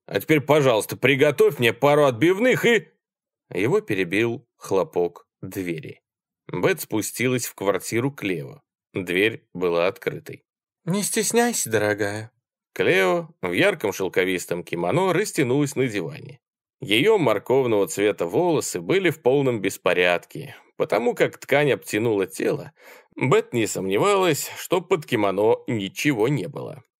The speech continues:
«Если тебе сейчас неудобно», начала она. «Мне всегда удобно, когда заходят друзья». Клео вкрутила сигарету в длинный мундштук. «Ты выглядишь так,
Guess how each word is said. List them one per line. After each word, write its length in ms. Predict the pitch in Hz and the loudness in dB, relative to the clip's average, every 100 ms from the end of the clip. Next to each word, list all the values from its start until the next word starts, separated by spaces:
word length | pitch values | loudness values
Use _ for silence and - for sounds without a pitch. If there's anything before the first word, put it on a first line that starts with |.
| _ _ - | _ _ -8
«Если 320 | 131 135 147 | -2 -2 0
тебе 220 | 139 143 | -2 0
сейчас 380 | 143 147 151 139 | -2 -2 -2 0
неудобно», 720 | 147 147 139 196 175 127 98 _ | 0 0 0 -2 -2 -2 -4 _
начала 420 | 98 95 95 90 90 | -6 -2 0 0 0
она. 220 | 90 - _ _ _ _ - | -2 -8 _ _ _ _ -2
«Мне 400 | 139 131 135 123 | 0 2 0 0
всегда 560 | - 131 113 120 151 | -2 -4 0 0 0
удобно, 580 | 165 104 101 98 101 101 | -4 0 2 2 0 -2
когда 380 | - 98 101 98 | 0 0 2 2
заходят 580 | 101 98 104 104 101 104 | 0 -2 -4 -4 -6 -6
друзья». 540 | 104 101 101 104 120 _ _ _ _ | -6 -6 -8 -12 -12 _ _ _ _
Клео 380 | - 120 220 190 | -2 2 4 2
вкрутила 580 | 117 - 92 - 95 95 | 0 -2 -2 -2 -2 -2
сигарету 640 | - 87 90 87 87 90 | -4 -4 -2 0 0 -2
в 80 | 85 | -6
длинный 340 | 90 87 85 | -4 -4 -2
мундштук. 640 | 85 85 80 - 98 - - _ _ _ _ _ - | -4 -6 -10 -4 -2 -2 -10 _ _ _ _ _ -10
«Ты 180 | 185 196 | -6 -2
выглядишь 540 | 226 214 208 208 - | 0 0 -2 -4 -4
так, 420 | - 190 202 - | -2 -2 -4 -12